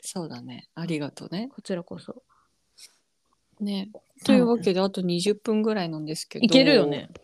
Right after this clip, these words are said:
Speaker 2: いけるかな。
Speaker 1: いや、いけるか、いけるかね。
Speaker 2: うん。いけないかな。
Speaker 1: いや、いけると思う。いけ、いきすぎちゃうか。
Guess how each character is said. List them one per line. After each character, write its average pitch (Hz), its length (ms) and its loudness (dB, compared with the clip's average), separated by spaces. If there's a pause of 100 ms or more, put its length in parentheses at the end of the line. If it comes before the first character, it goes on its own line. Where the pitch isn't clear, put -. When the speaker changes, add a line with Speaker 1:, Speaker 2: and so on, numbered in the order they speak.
Speaker 2:
い 226 80 -12
け 233 140 0
る 220 60 4
か 214 40 8
な。 - 20 8
Speaker 1:
い - 40 8
や、 202 40 2
い - 40 -6
け 247 100 4
る 226 220 -4
か、 185 100 -10
い 185 80 -6
け 202 100 -4
る 190 80 -4
か 139 120 -12
ね。 139 200 -14
Speaker 2:
う - 40 -8
ん。 101 280 -6
い 226 80 -4
け 302 120 6
な 311 80 8
い - 40 4
か 156 100 4
な。 131 200 -6 (320)
Speaker 1:
い 226 40 4
や、 247 60 8
い 190 100 2
け 269 140 4
る 294 120 0
と 277 100 2
思 233 200 0
う。 - 40 -6
い 214 120 -8
け、 262 100 -8
い 233 140 -6
き 339 140 -4
す 339 140 -8
ぎ 277 100 -6
ち - 80 -8
ゃ 254 100 -2
う 226 60 -8
か。 - 140 -8